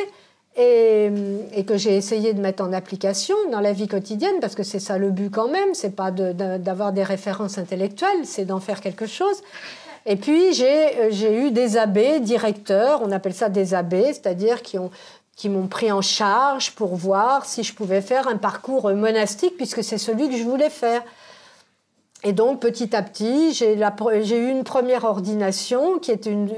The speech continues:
une, un prénoviciat, comme dans la religion catholique, hein, pareil, un prénoviciat pour voir pendant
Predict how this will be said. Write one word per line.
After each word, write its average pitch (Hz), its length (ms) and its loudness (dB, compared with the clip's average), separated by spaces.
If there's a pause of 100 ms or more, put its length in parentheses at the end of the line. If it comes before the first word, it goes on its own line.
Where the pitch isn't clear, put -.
une, 208 180 0 (260)
un 208 120 -2
prénoviciat, 240 1000 0
comme 254 160 0
dans 226 140 2
la 220 100 2
religion 214 460 0
catholique, 208 580 -2
hein, 254 180 -4
pareil, 214 400 -2 (320)
un 202 120 -6
prénoviciat 220 920 0
pour 208 120 -2
voir 202 400 -2
pendant 214 460 0